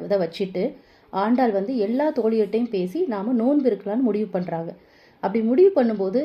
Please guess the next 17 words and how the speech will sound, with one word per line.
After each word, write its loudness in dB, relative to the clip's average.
எல்லாரும் 2
அதிகாலையில 0
எழுந்து 2
வரணும்னு 0
சொல்லி -2
நான் -2
ஏற்கனவே 2
வந்து 2
முடிவு 2
பண்ணி -2
இருந்தாலும் 0
எல்லாத்தையும் 0
போய் 2
அவங்க 0
துயில், 0
துயில் 2
எழுப்புறாங்க. -4